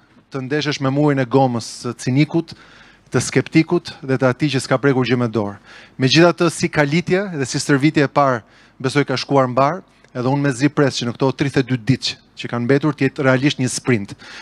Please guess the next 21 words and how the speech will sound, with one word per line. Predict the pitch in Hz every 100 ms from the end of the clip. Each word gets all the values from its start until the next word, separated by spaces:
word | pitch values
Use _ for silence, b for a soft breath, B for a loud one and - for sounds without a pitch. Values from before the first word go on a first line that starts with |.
| B B 139
Një | 147
sprint | - 175 202 196
i | 170
një | 170
skuadre | - 160 170 170 160
që | 143
ka | 143
bërë | 160 160
një | 170
maraton, | 160 147 - 165 165
tridhjetë | 156 160
e | 160
nëntë | 156 143
kilometra, | 143 156 165 165
por | - 135
tani | 143 180 170
është | -
te | 127
kilometri | 151 156 160 139
i |
fundit | - 123 104